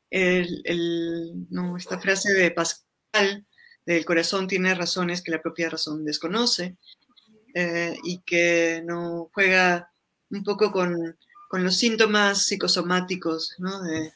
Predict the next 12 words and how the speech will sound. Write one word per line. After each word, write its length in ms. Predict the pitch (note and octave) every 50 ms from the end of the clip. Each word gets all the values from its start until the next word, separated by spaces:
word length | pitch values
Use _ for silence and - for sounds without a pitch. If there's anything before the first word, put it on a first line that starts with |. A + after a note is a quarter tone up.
| _ _ _ _ _ _ _ _
cuando 240 | - E3+ E3 E3
una 180 | F3+ F3+ F#3 F3+
persona 460 | F3 E3 - - F3+ E3+ E3+ E3+ F3
se 120 | F3 F3 D#3+
enferma 500 | D#3+ D#3+ - - _ _ _ - - -
porque 220 | D#3 D#3+ E3 E3 E3 _ _ _ _ _ _ _ -
no 140 | D#3+ D#3+ D#3+
quiere 200 | - F3+ D#3+ D#3+
hacer 220 | D#3+ - E3 D#3
algo, 280 | D#3+ E3 D#3 D3 D#3 D3
tal 140 | - C#3 D3
vez. 140 | D3+ E3 -